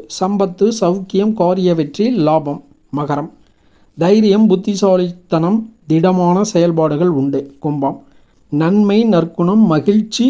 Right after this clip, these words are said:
புண்ணிய காரியங்களில் ஈடுபடும் வாய்ப்பும் உண்டு. மீனம், இன்றைய தினம் சந்திராஷ்டமம் உள்ளதால் வழக்கமான செயல்களை மட்டும் நிதானம், கவனம், எச்சரிக்கையுடன் செயல்படுத்துதல் வேண்டும். புதிய முயற்சிகள், போட்டிகள், பந்தயங்கள், வாக்குவாதங்களை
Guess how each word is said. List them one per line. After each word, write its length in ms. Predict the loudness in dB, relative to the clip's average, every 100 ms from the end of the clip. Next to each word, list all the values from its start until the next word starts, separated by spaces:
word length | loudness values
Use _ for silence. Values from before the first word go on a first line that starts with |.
| -2 -8 _ _
புண்ணிய 640 | -6 0 4 4 4 2 0
காரியங்களில் 760 | 0 0 2 2 2 2 0 0 0
ஈடுபடும் 500 | 0 2 0 0 0
வாய்ப்பும் 460 | 0 -2 -2 -2
உண்டு. 300 | -2 -2 -4 -6 _ _ _ _ _ _ _ 0
மீனம், 320 | 4 4 2 -4
இன்றைய 300 | 0 4 4 4
தினம் 260 | 4 2
சந்திராஷ்டமம் 800 | 0 0 2 0 -2 -2 -2 0
உள்ளதால் 380 | 0 -2 -2 0
வழக்கமான 520 | 0 0 0 0 0 0
செயல்களை 440 | 0 0 0 -2
மட்டும் 320 | -4 -2 0 0
நிதானம், 440 | 2 2 2 2
கவனம், 300 | 0 0 -2 -4
எச்சரிக்கையுடன் 720 | -2 -4 -2 -4 -2 -2 -4
செயல்படுத்துதல் 760 | -4 -4 -4 -6 -6 -4 -2
வேண்டும். 360 | -2 -2 -2 -4 -8 _ _ _ -2
புதிய 360 | 2 4 4 4
முயற்சிகள், 560 | 2 2 0 -2 -2
போட்டிகள், 440 | -4 -4 -2 -4 -4
பந்தயங்கள், 540 | -4 -2 0 0 0
வாக்குவாதங்களை 840 | 2 -2 -4 -4 -4 -4 -4 -2